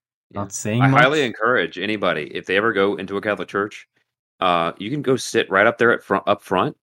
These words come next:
Speaker 1: right there in front of the sanctuary, which is where the altar is and all,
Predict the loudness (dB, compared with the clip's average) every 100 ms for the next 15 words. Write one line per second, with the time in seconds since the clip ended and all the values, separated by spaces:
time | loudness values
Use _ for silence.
0 | _ -2 0 2 2 2 -2 -4 -2 0
1 | -2 -6 -6 -2 -2 0 2 4 4 2
2 | -2 -4 -8 -4 -2 -2 -4 -4 -2 -2
3 | 0 -6 -6